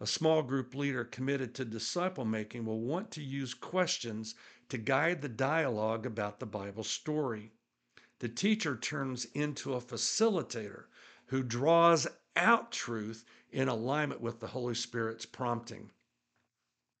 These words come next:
Bible storing methods encourage the small group leader to know the spiritual condition of each person in the group. Here are three categories to guide you. I call them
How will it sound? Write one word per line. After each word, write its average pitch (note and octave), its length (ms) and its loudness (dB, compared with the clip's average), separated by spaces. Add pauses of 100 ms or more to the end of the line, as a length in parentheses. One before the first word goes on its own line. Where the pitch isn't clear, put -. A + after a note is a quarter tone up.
(320)
Bible C3+ 320 6
storing D#3 560 2
methods A#2+ 460 -2
encourage A#2 720 -2
the A2 100 -8
small D3 400 -2
group B2+ 340 -4
leader C3 540 -2 (500)
to A2+ 340 0 (960)
know C#3 360 4
the C#3+ 120 -4
spiritual D#3+ 680 -2
condition D3+ 800 -2
of A2 480 -2 (420)
each A3 400 0
person - 460 -6 (260)
in C3 160 0
the C3 80 0
group. C3+ 420 0 (1000)
Here G#3 160 4
are C#3+ 80 4
three F3+ 360 -2
categories C3+ 800 2
to B2 100 -4
guide C3+ 420 4
you. G#2 160 -6
I C#3 140 4
call B2+ 340 2
them G#2 240 -2